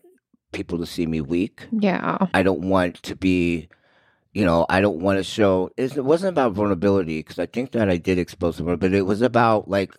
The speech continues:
Speaker 1: I need to take care of my responsibilities. I need to take care of her as well.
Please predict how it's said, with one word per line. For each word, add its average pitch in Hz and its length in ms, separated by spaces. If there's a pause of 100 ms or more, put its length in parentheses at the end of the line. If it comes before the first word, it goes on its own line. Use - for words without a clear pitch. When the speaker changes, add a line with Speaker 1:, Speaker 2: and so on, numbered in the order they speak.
(140)
Speaker 1:
I 98 180
need 92 240
to 101 100
take - 300
care 82 380
of 80 280 (760)
my 85 140
responsibilities. 82 840
I 78 60
need 87 140
to 82 80
take - 200
care 78 200
of 73 120
her 85 400
as 76 260
well. 82 460